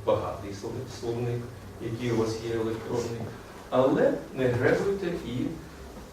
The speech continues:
паперовими словниками різних часів, е, для того, щоб визначити певні терміни або назви, скажімо, російські, українські, або англійські, або французькі, або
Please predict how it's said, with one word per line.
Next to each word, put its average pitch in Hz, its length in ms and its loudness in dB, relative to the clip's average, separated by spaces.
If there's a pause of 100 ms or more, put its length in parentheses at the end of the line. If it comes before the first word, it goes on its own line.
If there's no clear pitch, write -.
паперовими 131 640 6
словниками 101 680 -4 (520)
різних 95 320 -2 (220)
часів, - 340 -4
е, - 1400 -8
для 117 60 0
того, 175 260 4
щоб - 120 -2
визначити 131 600 2
певні 98 320 4 (100)
терміни - 500 4
або 104 500 2 (160)
назви, 110 480 0 (460)
скажімо, 101 380 0
російські, - 580 -2 (200)
українські, 95 580 -4 (140)
або - 240 -4
англійські, - 580 -6
або - 180 -6 (100)
французькі, - 520 -10
або - 160 -10